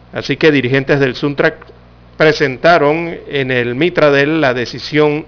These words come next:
perdón, la declaración de huelga convocada para el lunes cuatro de abril. La capac dice que espera lograr un acuerdo con los trabajadores para evitar la paralización.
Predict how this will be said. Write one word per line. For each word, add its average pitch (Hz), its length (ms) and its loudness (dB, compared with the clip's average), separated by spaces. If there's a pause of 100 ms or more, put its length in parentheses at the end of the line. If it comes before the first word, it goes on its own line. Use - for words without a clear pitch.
(100)
perdón, 135 380 0
la 120 100 0
declaración 143 1120 0 (380)
de 135 180 2
huelga 147 540 4 (180)
convocada 151 640 2
para 127 180 -2
el 123 60 -2
lunes 139 400 -2
cuatro 151 460 2
de 127 100 -2
abril. 131 500 0 (460)
La 143 220 2
capac 139 400 0
dice 151 340 -2
que 143 100 -6
espera 139 360 0
lograr 131 320 0
un 139 100 -2
acuerdo 135 500 -2
con 143 200 0
los 139 160 -2
trabajadores 139 600 0
para 135 220 -2
evitar 127 520 0 (420)
la 131 320 0
paralización. 131 1080 0